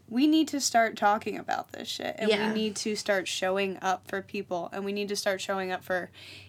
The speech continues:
Speaker 1: even causes that don't directly affect us.
Speaker 2: Yeah.
Speaker 1: But they affect other women, so we need to be there, you know?
Speaker 2: I,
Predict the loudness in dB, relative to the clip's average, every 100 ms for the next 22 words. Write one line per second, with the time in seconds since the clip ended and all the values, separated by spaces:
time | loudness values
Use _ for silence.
0 | -8 0 2 2 6 6 4 2 2 2
1 | 2 0 0 0 0 -2 0 0 2 0
2 | -8 -20 -20 _ -6 0 0 0 -2 -4
3 | -2 -2 -2 -4 -2 0 0 4 4 4
4 | 2 2 4 4 4 2 2 2 4 2
5 | 0 -4 -6 -10 -16 -8 -2 0 2 2
6 | 2 0 -2 -4 -6 -4 -6 -6 -8 -12
7 | -16 -10 -6 -4 -6 -10 -20 _ -8 2
8 | 4 4 2 -2